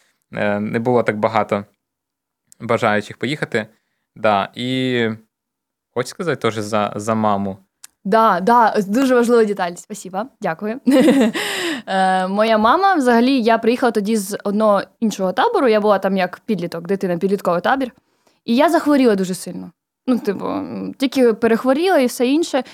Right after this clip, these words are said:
Speaker 2: І я з мамою була на роботі, і, і мені якраз пише Марк, ну, типа, «Що, ти поїдеш там, туди-сюди, давай». І я підходжу до мами і кажу, я була впевнена на сто відсотків, що мама скаже: «Ні,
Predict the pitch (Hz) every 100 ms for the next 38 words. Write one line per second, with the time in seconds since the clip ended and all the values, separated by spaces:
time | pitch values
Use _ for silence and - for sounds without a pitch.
0 | _ - 233 254 262 269 247 254 254 262
1 | 269 539 294 254 247 240 277 302 269 262
2 | 247 277 254 262 440 554 - _ _ -
3 | 277 233 196 208 _ 202 196 - 370 349
4 | 190 - 185 190 220 285 330 208 262 -
5 | - - _ _ - 240 247 240 226 -
6 | 240 247 269 294 269 294 349 330 269 247
7 | 226 185 - - 247 320 330 330 392 359
8 | 330 320 381 359 - - 196 - 254 285
9 | 262 262 233 262 294 370